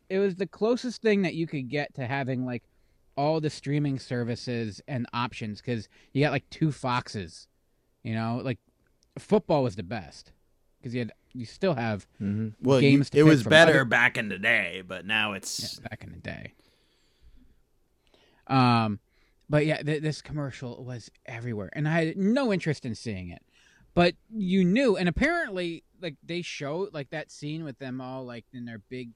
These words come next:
Speaker 1: pile, like, reaching up, like, that's the end.
Speaker 2: Yeah.
Speaker 1: Like, that, like, they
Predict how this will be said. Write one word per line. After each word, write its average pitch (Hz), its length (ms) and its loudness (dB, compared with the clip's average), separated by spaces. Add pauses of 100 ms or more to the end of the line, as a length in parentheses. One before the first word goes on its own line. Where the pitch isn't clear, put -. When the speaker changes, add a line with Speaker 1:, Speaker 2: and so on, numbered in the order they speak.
Speaker 1:
pile, 135 500 -10
like, 110 200 -12 (200)
reaching 131 320 -12
up, - 80 -18
like, 151 200 -8
that's 202 220 -8
the 147 160 -8
end. 143 200 -4 (500)
Speaker 2:
Yeah. 110 300 -6 (180)
Speaker 1:
Like, 127 140 -14 (140)
that, 156 200 -10
like, 160 240 -8
they 175 220 -4